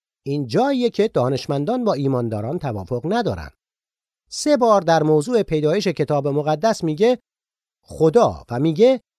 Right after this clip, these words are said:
بارا. خدا آفرید. بسیاری از دانشمندان در اون زمینه با کتاب مقدس توافق نسبی دارن. گاهی چون اون خارج از حیطهٔ اونهاست،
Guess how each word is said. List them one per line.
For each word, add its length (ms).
بارا. 600
خدا 580
آفرید. 480
بسیاری 520
از 140
دانشمندان 640
در 160
اون 100
زمینه 360
با 140
کتاب 360
مقدس 540
توافق 440
نسبی 380
دارن. 300
گاهی 260
چون 200
اون 120
خارج 400
از 140
حیطهٔ 220
اونهاست، 600